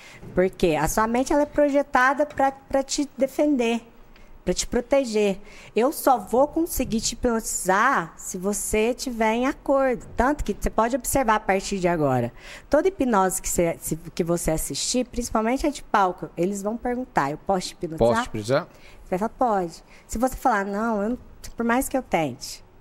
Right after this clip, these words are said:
Speaker 1: eu não vou conseguir te
Speaker 2: E aí,
Speaker 1: hipnotizar.
Speaker 2: quem vai ser hipnotizado tem que tá concentrado.
Speaker 1: Porque a sua mente, sabe aquele lance da Bíblia, onde um ou dois estiver reunido, meu nome, blá, blá, blá?
Speaker 2: Sim.
Speaker 1: O que que é aquele um ou dois? Consciente e subconsciente.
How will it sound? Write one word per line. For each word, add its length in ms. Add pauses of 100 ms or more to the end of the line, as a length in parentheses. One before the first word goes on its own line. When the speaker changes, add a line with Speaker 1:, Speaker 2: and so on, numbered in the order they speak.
Speaker 1:
eu 100
não 80
vou 100
conseguir 320
te 200
Speaker 2:
E 240
aí, 120
Speaker 1:
hipnotizar. 140
Speaker 2:
quem 120
vai 160
ser 120
hipnotizado 380
tem 100
que 40
tá 60
concentrado. 460
Speaker 1:
Porque 140
a 60
sua 240
mente, 600
sabe 180
aquele 280
lance 240
da 100
Bíblia, 600
onde 280
um 120
ou 80
dois 120
estiver 260
reunido, 380
meu 160
nome, 160
blá, 20
blá, 180
blá? 80
Speaker 2:
Sim. 40
Speaker 1:
O 40
que 120
que 120
é 20
aquele 300
um 220
ou 160
dois? 500
Consciente 580
e 60
subconsciente. 1040